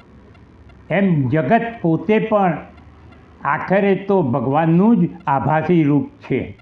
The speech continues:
આપણે ભલે જગતને અલગ સ્વતંત્ર રીતે જોઈને એમાં વ્યવહારો કરીએ છીએ,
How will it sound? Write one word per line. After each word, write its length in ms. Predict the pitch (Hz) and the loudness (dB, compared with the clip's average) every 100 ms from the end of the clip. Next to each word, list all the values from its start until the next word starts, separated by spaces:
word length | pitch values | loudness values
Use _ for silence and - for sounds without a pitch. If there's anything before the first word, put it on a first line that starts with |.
| - - _ _ _ - - - - - - - - - | -20 -20 _ _ _ -20 -20 -20 -20 -20 -20 -20 -20 -8
આપણે 340 | 131 127 185 202 | -4 -2 0 0
ભલે 280 | 156 180 233 | 0 0 0
જગતને 560 | 147 165 190 190 202 | 0 0 -2 0 0
અલગ 400 | 202 156 170 190 | 2 2 2 0
સ્વતંત્ર 680 | - 156 - 185 190 190 185 | -2 -4 0 0 0 2 2
રીતે 340 | 165 165 180 165 | 2 2 0 0
જોઈને 420 | 123 156 175 175 | 0 2 2 0
એમાં 260 | 165 170 | 0 0
વ્યવહારો 480 | 151 143 135 156 170 | 0 0 0 0 0
કરીએ 560 | 147 131 131 165 165 123 | -2 -2 0 0 0 -2
છીએ, 240 | 127 - | -4 -4